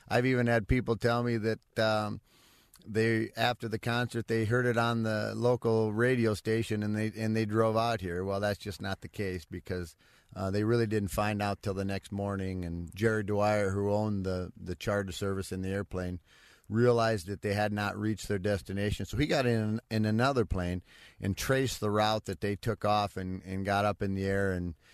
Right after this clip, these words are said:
and said he immediately looked down and, and saw the, the, uh, the crash site and, and then radioed back to the airport, and then they called the sheriff. And I believe that was between eight thirty and nine o'clock the next morning.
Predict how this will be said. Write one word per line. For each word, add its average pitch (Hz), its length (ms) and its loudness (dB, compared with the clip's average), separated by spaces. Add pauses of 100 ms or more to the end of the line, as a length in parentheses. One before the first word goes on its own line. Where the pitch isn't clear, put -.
(260)
and 92 120 -4
said 104 220 0
he 101 120 0
immediately 101 460 0
looked 98 220 -2
down 95 300 0
and, 87 320 -4
and 87 200 -6
saw 95 440 2
the, 87 240 -4 (100)
the, 90 420 -2
uh, 78 360 -4
the 92 100 -6
crash 98 380 -2
site 92 340 -2
and, 85 380 -6
and 95 160 -4
then 95 100 0
radioed 101 460 0
back 92 260 0
to 90 80 -8
the 92 140 -2
airport, 92 400 -2
and 87 100 -6
then 87 140 -4
they 87 100 -4
called 90 300 -4
the 85 80 -6
sheriff. 82 500 -6
And 76 220 -10 (340)
I 101 80 -2
believe 107 300 0
that 95 160 2
was 92 160 -4
between 92 360 -4
eight 90 180 -4
thirty 87 240 -4
and 85 80 -4
nine 85 180 -4
o'clock 82 320 -6
the 85 80 -8
next 80 260 -10
morning. 82 380 -10